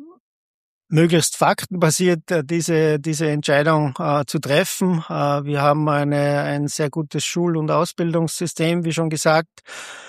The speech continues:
Äh, die, die Möglichkeit, äh, gibt es und es gibt auch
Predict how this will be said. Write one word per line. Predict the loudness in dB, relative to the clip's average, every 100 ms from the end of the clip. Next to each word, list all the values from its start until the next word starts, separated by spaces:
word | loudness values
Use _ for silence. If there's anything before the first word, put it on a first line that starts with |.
| -20 _
Äh, | 0 2 2
die, | 0 2 2 2
die | 0
Möglichkeit, | 2 2 0 0 2 2 0 0
äh, | 0 0
gibt | -2 -6 0
es | 2 4 2 -4 -10 _ _
und | -2 0 2 0 -4 -8
es | -8 -6
gibt | -4 0
auch | 0 0 -8